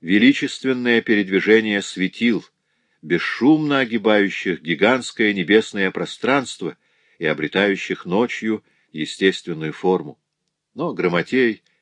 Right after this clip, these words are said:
не слушал его. С глубоким отчаянием он размышлял о том, что больше никогда не услышит голоса ни сына, ни жены. Боясь, что он сможет навлечь на них несчастье, позор, страх,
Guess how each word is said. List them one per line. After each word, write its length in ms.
не 140
слушал 460
его. 320
С 120
глубоким 500
отчаянием 800
он 160
размышлял 580
о 60
том, 400
что 220
больше 340
никогда 560
не 120
услышит 520
голоса 640
ни 200
сына, 460
ни 140
жены. 360
Боясь, 500
что 220
он 100
сможет 400
навлечь 460
на 100
них 180
несчастье, 600
позор, 460
страх, 560